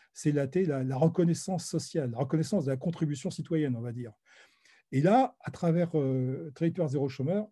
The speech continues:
on a, on, on a vu effectivement des gens qui retrouvent le pouvoir d'agir, non seulement dans l'entreprise, qui prennent des responsabilités, y compris managériales dans l'entreprise, qui prennent des responsabilités de représentants du personnel dans l'entreprise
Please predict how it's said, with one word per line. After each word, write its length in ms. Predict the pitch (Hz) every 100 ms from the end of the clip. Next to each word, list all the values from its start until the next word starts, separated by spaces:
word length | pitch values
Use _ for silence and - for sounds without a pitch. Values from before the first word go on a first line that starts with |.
| -
on 160 | 156
a, 220 | 175 165 -
on, 180 | 165 -
on 240 | 233 196 175
a 80 |
vu 160 | 160 220
effectivement 420 | - 156 147 190
des 100 | 147
gens 140 | 147 202
qui 300 | 160 139 -
retrouvent 400 | 170 170 220 185
le 80 | 131
pouvoir 260 | 147 147
d'agir, 400 | 139 131 127 123 110 - - _
non 180 | 156 240
seulement 300 | 247 226 202
dans 100 | 175
l'entreprise, 500 | 151 151 135 233 254
qui 120 | -
prennent 300 | 127 208 269
des 80 | 220
responsabilités, 760 | 175 170 190 160 156 131 151 - -
y 80 | 165
compris 300 | 190 175 170
managériales 500 | 156 143 135 135 143
dans 80 | 131
l'entreprise, 540 | 127 131 135 175 202 _ _ - - _ _
qui 140 | 190
prennent 240 | - 196 214
des 80 | 170
responsabilités 720 | 165 160 - 147 131 160 151 _
de 180 | 139 120
représentants 680 | 131 160 - 208 196 214 233
du 120 | 196
personnel 420 | 180 - 160 214
dans 80 | 180
l'entreprise 500 | 151 - - 208